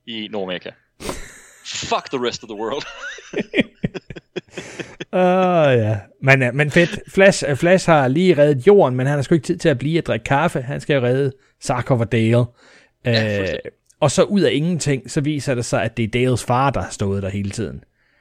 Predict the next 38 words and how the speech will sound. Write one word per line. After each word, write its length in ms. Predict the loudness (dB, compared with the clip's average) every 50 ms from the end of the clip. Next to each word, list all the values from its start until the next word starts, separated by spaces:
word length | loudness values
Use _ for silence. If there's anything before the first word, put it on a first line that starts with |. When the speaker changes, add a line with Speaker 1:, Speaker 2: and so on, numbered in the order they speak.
| _ _ _ _ -10 -6
Speaker 1:
Så 140 | -4 -4
mærkeligt. 340 | -2 -2 -4 -6 -6 -4 -2
Speaker 2:
Hvor 100 | 0 0 0 2 2
random 340 | 2 2 2 2 0 0 -2
er 60 | -2
det? 240 | -4 -4 -4 -6 -6 -8 -12 -20 _ _ _ _ _ _ _ _ _ _ _ -20 -18
Speaker 1:
Ja. 40 | -18 -20 _ _ _ -2
Speaker 2:
Jeg 120 | -2 -2
synes, 140 | -2 -4 -4
det 60 | -2
er 60 | -2
meget 220 | 0 2 0 0 0
fedt 220 | 0 -4 -4 -2
med 80 | -4 -2
det 160 | 0 0 2
her 180 | 2 2 2 0
med, 360 | 0 0 0 0 0 0 0 -2 -2 -2 -4
øh, 80 | -6
med 120 | -6 -6 -4
det 140 | -2 0 0
der 80 | 0
dogfighting 680 | 0 2 2 2 2 2 2 2 2 2 2 0 -2 -2
igen. 340 | -2 0 -2 -2 -2 -4 -10 -16 _ _ _ -2
Nu, 120 | 0 2 2
nu 260 | 2 2 0 -2 -2
slapper 300 | 0 0 0 2 2 0
vi 80 | 0
for 140 | 2 0 0
de 100 | 0 0
der 220 | 0 0 0 0 -2
cheesy, 460 | -2 -4 -4 -4 -4 -4 -4 -2 -2 -2 -2 -4 -6 -10 _ _ _ _ _ _ _ -6
øh, 580 | -4 -2 -2 -2 -2 -4 -4 -4 -6 -6 -4 -6
raketoptagelser, 1120 | -6 -6 0 0 0 0 -2 -8 -20 -14 -6 -6 -6 -6 -2 0 0 0 0 -2 -4 -6
vi 80 | -4 -2
havde 280 | 0 0 2 0 0 -2
i 320 | -4 -6 -6 -6 -8 -8
kapitel 420 | -8 -8 -8 -6 -4 -4 -4 -4 -4
et. 240 | -2 -4 -4 -6